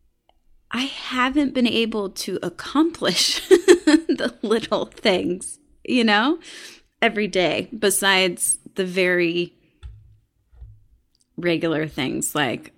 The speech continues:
okay, you have to make sure the baby's bottles are clean every day. Otherwise, she doesn't get any milk. Like, that won't work. So you have to do that. But the other things like,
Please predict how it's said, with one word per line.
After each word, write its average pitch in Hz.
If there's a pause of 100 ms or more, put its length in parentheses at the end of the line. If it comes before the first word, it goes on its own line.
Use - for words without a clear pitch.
okay, 165
you 160
have -
to 143 (1200)
make 165
sure 151 (240)
the 160
baby's 156
bottles -
are 139
clean 101
every 120
day. -
Otherwise, 156 (1000)
she -
doesn't 147
get -
any 104
milk. -
Like, - (500)
that 208
won't -
work. - (420)
So -
you 240
have 226
to 156
do 165
that. - (460)
But 302
the 311
other 330
things 185
like, 208